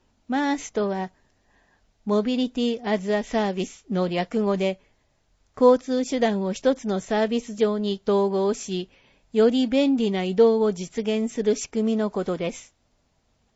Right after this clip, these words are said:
イラストがあります。電波を発する車を中心に、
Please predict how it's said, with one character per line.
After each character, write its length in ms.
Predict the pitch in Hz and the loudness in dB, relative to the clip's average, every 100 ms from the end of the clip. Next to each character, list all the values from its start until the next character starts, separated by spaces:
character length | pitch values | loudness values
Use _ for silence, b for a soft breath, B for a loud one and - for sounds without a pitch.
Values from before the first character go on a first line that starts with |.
| _ _ _ _ _ _ _ | _ _ _ _ _ _ _
イ 100 | 226 | -4
ラ 180 | 214 277 | -2 -2
ス 100 | - | -4
ト 100 | 247 | -6
が 180 | 233 226 | -2 -2
あ 60 | 214 | -2
り 140 | 196 | -4
ま 160 | 185 277 | -4 -6
す。 180 | - _ _ _ _ _ _ _ _ _ _ _ _ | -12 _ _ _ _ _ _ _ _ _ _ _ _
電 280 | 233 294 302 | -4 -2 0
波 200 | 247 208 | 0 0
を 40 | |
発 240 | 196 214 - | -2 -6 -6
す 120 | 247 | -4
る 140 | 247 | -4
車 520 | 247 233 247 240 233 226 | -4 -4 -2 -2 -2 -4
を 80 | |
中 300 | 214 - 208 | -10 -8 -6
心 360 | 208 - 196 190 | -6 -8 -6 -6
に、 220 | 185 190 | -6 -8